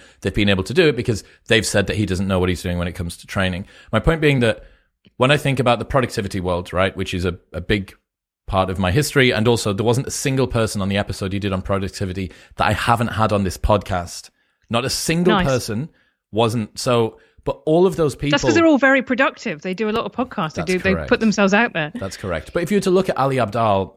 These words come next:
Speaker 1: Ali very rarely opens up about his own current vulnerabilities when it comes to productivity. Like, yeah, he'll have problems, but his problems will be significantly better dealt with than yours are because he's just a, like a, a superior productivity guy. Um,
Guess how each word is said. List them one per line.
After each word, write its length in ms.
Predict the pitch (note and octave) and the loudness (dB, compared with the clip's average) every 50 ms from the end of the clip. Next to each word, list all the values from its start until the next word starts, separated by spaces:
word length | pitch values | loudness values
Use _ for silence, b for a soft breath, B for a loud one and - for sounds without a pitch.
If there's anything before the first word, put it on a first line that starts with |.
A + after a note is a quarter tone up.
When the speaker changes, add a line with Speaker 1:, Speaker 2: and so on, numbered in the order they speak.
| _ - | _ 0
Speaker 1:
Ali 420 | A#2+ C3 C#3+ C#3+ C3+ B2 A2+ - - | 2 2 2 2 0 0 -2 -4 -8
very 380 | G2 G2 A2 A#2+ A#2+ B2+ B2+ | -8 -2 0 2 2 2 2
rarely 340 | A#2 A2 A2 A2 G#2+ G#2 F#2+ | 2 2 2 2 2 2 2
opens 320 | F#2+ F#2+ - G2 F#2 E2 G#2 | 0 0 -2 -4 -4 -4 -4
up 80 | F#2+ | -4
about 260 | G#2+ F2 F#2 F2+ F2+ | 0 2 2 2 2
his 160 | E2 G2 G2 G2 | 2 0 0 2
own 220 | G#2+ G#2+ G#2+ G2+ | 2 0 0 -4
current 360 | - - A2 G2+ G2+ G#2 G2+ | -6 -4 -2 0 0 -2 -2
vulnerabilities 680 | F2+ G#2 G2 F#2+ F#2 F2 G2+ G2 F#2+ F2+ - G2 F2 E2 | -2 -2 -2 0 0 0 0 0 0 -2 -2 -4 -4 -4
when 120 | F#2 F2+ | -4 -4
it 60 | F#2 | -4
comes 220 | - - F#2 F2+ - | -4 -4 -6 -6 -6
to 80 | - - | -8 -8
productivity. 680 | - F#2 E2+ E2 - - A3 E3 F#2+ - D2+ C2+ - B B B B B _ | -6 -6 -6 -4 0 0 2 2 0 -4 -6 -12 -14 B B B B B _
Like, 220 | C3 B2 A2+ - - | 2 2 2 -2 -6
yeah, 240 | - E3 D#3 B2 F#2+ | 2 2 4 4 4
he'll 220 | G2 G#2+ C3+ B2 | 2 0 0 0
have 240 | G#2+ C3+ A#2+ - - | 2 0 -2 -2 0
problems, 400 | - C3+ C3 A#2 G#2+ G2 G2 - | 0 2 2 2 0 -2 -2 -4
but 120 | A#2 G#2+ | -4 -2
his 140 | A2 C3+ A#2+ | -2 -2 -2
problems 480 | - - C3+ B2 A2+ A#2+ A2 G#2+ - A2+ | -2 0 0 0 2 0 -2 -2 -2 0
will 140 | A2 G#2+ | -2 0
be 260 | G2+ A2+ G#2+ G2 F#2 B B B B B | 0 0 0 -2 -2 B B B B B
significantly 800 | - - - - E3+ D3 D#3 D#3+ D#3 - C#3+ - C3+ A#2+ A2 A#2 | -8 -4 0 0 0 2 0 0 0 -2 -2 -2 -2 -2 -2 0
better 240 | G2 A2 G#2+ G#2 G2 | 0 2 0 0 0
dealt 280 | - A2 G#2 G#2 G2+ | 2 4 4 4 4
with 420 | E2+ G2 G2 F#2+ F#2+ F#2 E2+ - - | 2 2 2 2 2 0 -2 -8 -12
than 280 | E2+ F2 F2 F#2+ F#2+ | -8 -4 -2 0 2
yours 300 | F#2 F#2 F#2 F#2+ F#2 E2+ | 2 4 4 4 4 4
are 260 | F#2 F2 F2 F2 E2+ E2+ | 4 4 4 4 2 2
because 320 | - G#2+ G2+ A#2+ A2 G2 | 0 0 0 0 0 2
he's 180 | B2 A#2 G2+ - | 0 0 0 0
just 220 | - A2 - - | -2 -4 -2 -2
a, 100 | G2+ E2+ - _ - | -6 -8 -8 _ -10
like 220 | - F2+ F#2 - | -8 -8 -6 -8
a, 80 | F#2+ E2+ - - - | -10 -12 -10 -12 -12
a 100 | E2+ - | -10 -8
superior 520 | - - - G2 - - G#2 F#2+ F2+ F2 | -6 -2 -2 -2 0 0 0 2 2 2
productivity 520 | - - G2 F2+ F2+ - - C3 B2 G2 F2 | 0 0 -2 -2 -2 0 -2 -2 -2 0 -2
guy. 220 | D2+ A#1 G#1+ - B B B B B B B B _ | -4 -4 -6 -6 B B B B B B B B _
Um, 280 | G#2+ A2 G#2+ G#2 G#2 | 2 4 4 4 2